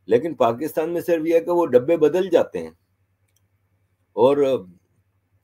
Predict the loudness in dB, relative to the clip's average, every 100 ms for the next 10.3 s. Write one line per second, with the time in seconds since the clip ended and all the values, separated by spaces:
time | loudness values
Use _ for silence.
0 | -2 -2 0 -2 0 0 2 0 -2 -4
1 | -2 -2 -2 -2 0 0 -4 _ _ _
2 | _ -4 -2 4 4 4 -2 -4 -4 -4
3 | -6 -4 -6 -4 -4 -2 -2 -2 -6 -10
4 | -4 0 0 -2 -6 -6 -2 -2 -2 -8
5 | _ -2 0 0 -4 -6 -4 -4 -4 -6
6 | -4 -6 -6 -8 -8 -6 -6 0 -2 -2
7 | -8 -6 -6 -6 _ _ _ _ 0 2
8 | 2 4 2 4 0 -2 -8 -4 0 0
9 | 0 -4 -6 -6 -8 -8 -4 -4 -4 -8
10 | -14 -16 -20